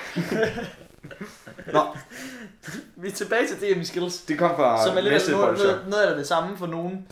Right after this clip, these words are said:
Speaker 1: Det er noget med nogen, nogen, der er i praktik og sådan noget. Jeg tror, det er blandt unge, forskellige erhverv, øh, dyster mod hinanden. Eller ikke,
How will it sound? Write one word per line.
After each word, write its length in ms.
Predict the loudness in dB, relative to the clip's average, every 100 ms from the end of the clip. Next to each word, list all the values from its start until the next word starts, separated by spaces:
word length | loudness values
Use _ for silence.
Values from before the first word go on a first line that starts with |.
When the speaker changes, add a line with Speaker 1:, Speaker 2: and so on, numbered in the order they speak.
| -20 _ -2
Speaker 1:
Det 80 |
er 40 | 0
noget 180 | 0 -2
med 260 | -4 -6
nogen, 320 | -6 -6 -8 -10 -10
nogen, 340 | -8 -8 -6
der 80 | -4
er 140 | -2
i 120 | -2
praktik 340 | -6 -10 -8 -8
og 80 | -6
sådan 120 | -8
noget. 140 | -10 -12 _ -12
Jeg 80 | -4
tror, 200 | -4 -4 -6
det 80 | -4
er 80 | -2
blandt 220 | -2 -4
unge, 400 | -4 -4 -6 -10 -16 _ _
forskellige 320 | -6 0 0 2
erhverv, 260 | 2 0 -4 -10
øh, 380 | -8 -4 -4 -6
dyster 260 | -6 -6 -4
mod 120 | -4
hinanden. 360 | -2 -4 -6 -10
Eller 140 | -8
ikke, 220 | -8 -10